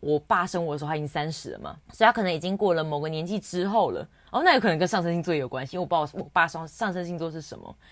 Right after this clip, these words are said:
但是 maybe 有可能已经过了三十了，我爸个性稳定下来了，所以巨蟹座在三十之后是稳定顾家的状态。那三十之前我不知道，因为我没有遇过这样子，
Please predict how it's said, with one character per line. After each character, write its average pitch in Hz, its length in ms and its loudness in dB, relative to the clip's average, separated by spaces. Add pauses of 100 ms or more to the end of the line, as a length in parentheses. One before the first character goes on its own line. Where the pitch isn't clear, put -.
(280)
但 254 160 0
是 262 240 -2 (320)
maybe 247 280 2
有 202 100 4
可 196 140 -2
能 156 280 -4 (280)
已 175 120 -4
经 214 160 0
过 220 180 4
了 190 40 2
三 190 260 0
十 226 200 -6
了， - 100 -2
我 - 100 -2
爸 180 220 4
个 180 160 -2
性 185 100 -2
稳 139 160 -6
定 175 140 -4
下 170 200 0
来 - 40 -8
了， 62 180 -10
所 214 160 -2
以 180 320 2
巨 247 120 -6
蟹 226 200 2
座 214 200 0
在 185 260 4
三 196 280 -2
十 180 180 -6
之 160 240 -8
后 170 200 -2
是 202 180 -2
稳 160 220 -2
定 185 160 -6
顾 196 160 -4
家 175 180 2
的 160 40 0
状 151 220 -6
态。 165 260 -12
那 214 100 -2
三 214 200 0
十 170 60 -4
之 175 100 -6
前 160 200 -6
我 151 140 -6
不 165 160 -4
知 156 180 -8
道， 143 240 2 (160)
因 - 80 -4
为 202 80 2
我 175 60 0
没 165 80 -2
有 156 80 -2
遇 160 160 -2
过 151 340 -8
这 - 80 -16
样 143 160 -12
子， - 140 -16